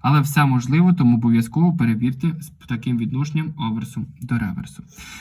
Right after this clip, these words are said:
Якщо у вас залишили запитання по тому, як визначити штамп два Б А М по каталогу І Т К десяти копійок тисяча дев'ятсот двадцять четвертого року, задавайте, підписуйтесь на канал,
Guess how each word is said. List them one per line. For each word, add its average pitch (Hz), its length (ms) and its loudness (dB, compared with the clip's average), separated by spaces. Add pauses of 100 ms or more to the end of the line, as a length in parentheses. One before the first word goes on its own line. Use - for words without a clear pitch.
(120)
Якщо 170 300 4
у 208 40 8
вас 139 340 2
залишили 175 400 4
запитання 147 680 2
по 151 120 0
тому, 156 220 6
як 143 200 2
визначити 120 540 2
штамп 104 560 -2
два 131 540 0 (140)
Б 139 360 2
А 131 280 2
М 240 200 4 (200)
по 135 240 0
каталогу 131 480 0
І 131 140 -2
Т 127 160 -4
К 113 240 -6 (400)
десяти 143 320 0
копійок 131 380 -2
тисяча 120 260 -2
дев'ятсот 117 320 -2
двадцять 113 220 -4
четвертого 107 460 -4
року, 85 340 -8
задавайте, 147 760 2 (220)
підписуйтесь 160 640 2
на 208 120 4
канал, 127 480 2